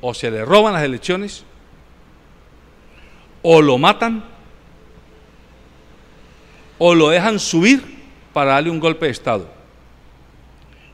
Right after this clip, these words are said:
Yo personalmente tengo mucha desconfianza del partido en el poder y del establecimiento de poder político y económico de este país. No están dispuestos a permitir que entre otro horizonte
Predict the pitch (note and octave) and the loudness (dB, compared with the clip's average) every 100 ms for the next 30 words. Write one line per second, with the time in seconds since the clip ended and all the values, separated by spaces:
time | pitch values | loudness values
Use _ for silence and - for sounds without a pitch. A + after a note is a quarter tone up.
0 | - A#2+ A3 A3 G#3+ F3 E3 F#3+ G3 F#3+ | -10 2 2 2 -8 -6 -6 -6 -10 -10
1 | F#3 F3+ F3+ A3 A3 F#3+ - C3 D3+ E3 | -10 -10 -6 -6 -4 -8 -8 -10 -8 -10
2 | E3+ E3+ - - - - - C3+ C#3+ C3 | -10 -16 -18 -20 -20 -20 -14 -4 -4 -4
3 | C3 B2 F3 F#3 D#3 - B2+ E3+ G#3 - | -8 -8 -8 -6 -8 -8 -4 -4 -6 -16
4 | - - F3 D#3+ C#3+ C3 - C3 B2 C3+ | -20 -12 -4 -2 -2 -6 -10 -12 -10 -10
5 | C3+ E3 D#3+ B2+ C3 - D#3 D#3 D#3+ D#3 | -8 -10 -8 -8 -8 -8 -6 -6 -8 -10
6 | C3+ B2+ B2+ C#3+ B2 C3 B2+ A2+ G2+ - | -10 -10 -10 -12 -12 -12 -10 -10 -10 -16
7 | - C#3+ F3 F#3 - D3+ C#3+ - D3+ - | -16 -8 -2 -2 -4 -12 -12 -10 -10 -10
8 | D3+ - - - - B2+ B2+ C3 A#2+ A#2+ | -14 -14 -20 -20 -12 -6 -6 -6 -8 -8
9 | D#3+ F3+ E3 - - - C#3 C3 E3+ E3 | -6 -6 -10 -20 -20 -8 -2 0 0 -4
10 | F3 F3 D#3+ - - - - - _ - | -8 -10 -12 -20 -20 -20 -20 -20 _ -20
11 | - - - - F#3 F#3 G3 E3+ C#3+ - | -20 -20 -14 -2 -2 -2 -2 -2 -2 -4
12 | F#3 D#3+ B2 G2 | -2 -2 -6 -12